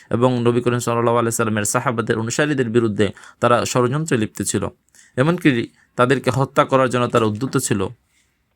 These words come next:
আচ্ছা, আল্লাহ রাব্বুল আলামিন, আহ, খতামাল্লাহু আলা কুলুবিহিম, যে এই আয়াতটি অবতীর্ণ করেন, ইলাল আখিরি আয়া। আহ,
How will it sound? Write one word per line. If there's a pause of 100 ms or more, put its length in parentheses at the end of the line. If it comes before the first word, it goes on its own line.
(400)
আচ্ছা, (500)
আল্লাহ
রাব্বুল
আলামিন, (200)
আহ,
খতামাল্লাহু
আলা
কুলুবিহিম,
যে
এই
আয়াতটি
অবতীর্ণ
করেন, (140)
ইলাল
আখিরি
আয়া।
আহ,